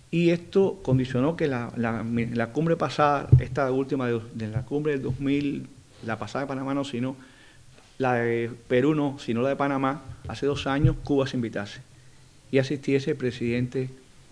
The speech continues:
eh, Raúl Castro. O sea,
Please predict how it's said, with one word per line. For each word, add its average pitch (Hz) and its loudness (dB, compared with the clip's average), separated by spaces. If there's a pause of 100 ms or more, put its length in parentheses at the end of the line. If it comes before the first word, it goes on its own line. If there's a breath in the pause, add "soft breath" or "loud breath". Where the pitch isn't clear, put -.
(220)
eh, 113 -8
Raúl 110 0
Castro. - -14 (1080 loud breath)
O 123 -8
sea, 127 -2